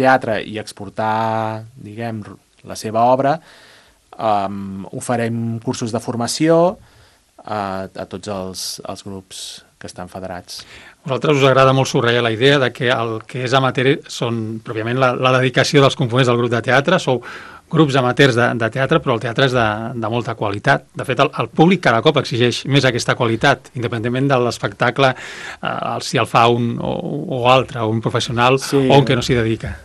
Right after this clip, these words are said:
Speaker 1: El, sempre diem grups amateurs, no, no som grups de teatre amateur, el teatre no és amateur, el que som, els grups som els que som amateurs, que som els que estimem el teatre.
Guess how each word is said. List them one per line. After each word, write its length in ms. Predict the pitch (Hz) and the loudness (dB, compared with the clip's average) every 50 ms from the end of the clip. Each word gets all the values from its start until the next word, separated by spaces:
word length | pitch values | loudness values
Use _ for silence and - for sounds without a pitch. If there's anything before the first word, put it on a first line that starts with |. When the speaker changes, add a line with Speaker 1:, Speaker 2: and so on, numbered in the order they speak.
| - 107 | -12 -8
Speaker 1:
El, 240 | - 110 110 107 92 - - 117 117 | -6 -6 -6 -6 -8 -10 -12 -14 -14
sempre 320 | - 123 117 117 120 120 | -12 -12 -10 -8 -6 -4
diem 300 | 131 131 127 123 123 117 | -2 -2 -2 -2 -2 -4
grups 240 | 120 131 120 117 135 | -4 -4 -4 0 -2
amateurs, 560 | 139 131 127 127 147 143 139 139 139 143 139 123 123 | 0 0 0 2 2 2 4 4 4 2 0 -4 -2
no, 320 | 117 117 117 117 - - - - | 0 0 0 0 -2 -4 -10 -16
no 420 | - 117 120 - - 123 120 113 | -16 -16 -16 -14 -10 -10 -8 -8
som 300 | - - 127 123 123 123 123 120 - _ _ _ _ - | -6 -6 -6 -4 -4 -6 -6 -8 -10 _ _ _ _ -16
grups 480 | 127 123 131 127 117 - - - - - | -12 -8 -8 -8 -8 -8 -12 -12 -12 -8
de 140 | 131 123 120 | -8 -8 -4
teatre 340 | 127 127 127 123 - - 123 | 0 2 0 0 0 0 -2
amateur, 460 | 120 120 110 143 135 135 139 139 147 170 - - | -2 -2 0 0 2 2 2 0 -2 -8 -10 -10
el 100 | 101 - | -10 -8
teatre 340 | 110 104 107 - 117 117 | -6 -6 -6 -4 -2 -2
no 120 | 117 120 120 | -2 -2 -4
és 60 | 113 120 | -4 -4
amateur, 460 | 117 113 110 104 131 127 127 127 135 | -4 -4 -4 -2 0 -2 0 -2 -4
el 120 | - 104 104 - | -12 -14 -12 -12
que 100 | 101 98 98 98 95 95 95 95 | -12 -10 -10 -12 -12 -14 -16 -16
som, 280 | - - 98 92 95 - - - 95 | -16 -16 -16 -18 -20 -20 -20 -18 -18
els 160 | 95 95 101 | -18 -18 -14
grups 260 | 104 113 113 113 - - - - - - | -10 -10 -10 -8 -8 -12 -12 -12 -14 -16
som 160 | - 98 98 95 | -14 -14 -14 -12
els 120 | 92 - | -14 -14
que 80 | - 98 | -14 -14
som 160 | - 104 101 | -14 -12 -10
amateurs, 380 | 98 101 104 98 - 110 110 - | -10 -10 -10 -8 -8 -10 -10 -10
que 80 | - 104 | -12 -12
som 160 | - 101 98 | -12 -12 -12
els 140 | 101 95 - | -12 -12 -12
que 80 | 110 104 | -12 -12
estimem 280 | - 110 104 101 98 | -10 -10 -8 -8 -8
el 120 | 98 98 - | -10 -12 -12
teatre. 360 | 107 98 92 90 - - 87 | -10 -10 -10 -10 -10 -14 -18